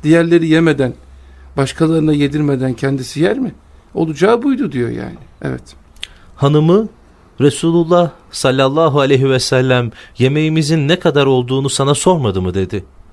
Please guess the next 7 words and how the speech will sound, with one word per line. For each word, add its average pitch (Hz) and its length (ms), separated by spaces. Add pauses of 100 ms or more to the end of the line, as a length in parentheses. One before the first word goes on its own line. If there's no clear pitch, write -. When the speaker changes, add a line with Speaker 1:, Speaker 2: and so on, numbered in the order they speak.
(500)
Speaker 2:
Hazreti 127 460
Cabir, 113 560 (240)
"Evet 175 240
sormuştu, 175 840 (180)
ben 156 180
de 160 80
söylemiştim." 120 720